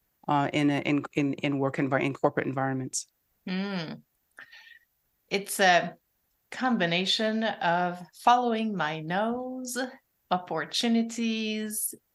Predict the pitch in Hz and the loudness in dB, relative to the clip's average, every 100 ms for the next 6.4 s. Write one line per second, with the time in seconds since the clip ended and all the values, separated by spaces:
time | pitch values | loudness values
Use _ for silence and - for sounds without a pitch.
0 | _ - 175 165 160 160 160 156 - _ | _ -4 0 2 4 2 0 -8 -16 _
1 | - 170 151 160 175 170 170 170 165 160 | -4 -2 0 0 2 2 2 2 0 0
2 | 160 - 170 156 151 - _ _ - _ | -8 -6 -2 -2 -4 -10 _ _ -20 _
3 | _ - 208 226 196 185 - - 175 131 | _ -2 0 2 0 0 -6 -8 -4 -4
4 | - 151 143 151 160 156 151 - _ _ | -2 -4 -4 -2 -4 -4 -6 -8 _ _
5 | _ _ - 233 233 143 156 180 - 170 | _ _ -4 -4 2 2 2 -2 -8 -8
6 | 165 165 156 | -4 -4 -4